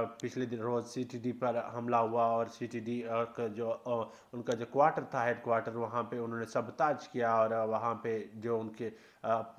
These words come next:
ऑफिसर थे, अ, उनको भी उन्होंने सबताज किया, उनको यरगमाल बनाए रखा, वो अपने साथ ले गए। और उसके बाद से, अ,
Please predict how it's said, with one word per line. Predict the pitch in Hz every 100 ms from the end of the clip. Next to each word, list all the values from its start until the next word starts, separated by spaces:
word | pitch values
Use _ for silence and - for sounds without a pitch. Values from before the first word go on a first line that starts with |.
| -
ऑफिसर | 120 135 190 - 147
थे, | - 127 113
अ, | 110 - - 117 120
उनको | 123 123 127
भी | 117 120 120
उन्होंने | 113 117 113
सबताज | 117 107 - 113 107
किया, | - 113
उनको | 113 110
यरगमाल | 117 113 110 135 143
बनाए | 120 113 110
रखा, | 110 120 110
वो | 110
अपने | 107 117
साथ | - 151 151 131
ले | 120
गए। | 113
और | 120
उसके | 110 -
बाद | 107 113 110
से, | - 113
अ, | 113 113 113